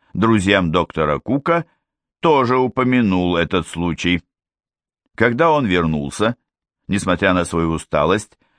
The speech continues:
на то, что он сам был измучен и находился в плохом физическом состоянии, он уделил всё внимание отряду старателей,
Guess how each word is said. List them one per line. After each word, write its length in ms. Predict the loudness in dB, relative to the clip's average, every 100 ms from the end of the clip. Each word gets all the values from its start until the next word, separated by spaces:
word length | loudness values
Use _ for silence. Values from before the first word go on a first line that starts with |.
| _ -8
на 160 | -2 0
то, 180 | 2 0
что 220 | 2 0
он 120 | 0
сам 300 | 0 2 2
был 240 | 2 0 -2
измучен 540 | -2 -2 0 0 -2
и 120 | -2 -2
находился 720 | 0 0 2 0 0 -2 -2
в 100 | -2
плохом 400 | -2 0 0 -2
физическом 640 | 0 -2 -2 -4 -6 -4
состоянии, 880 | -4 -6 -4 -2 0 0 0 0 -2 _ _ _ _ _
он 240 | 0 2 2
уделил 500 | 0 0 0 0 0
всё 240 | -2 -2
внимание 800 | 0 0 2 0 0 0 2 0 -2
отряду 500 | -4 0 -2 0 -4
старателей, 800 | -4 -2 0 0 -2 0 -2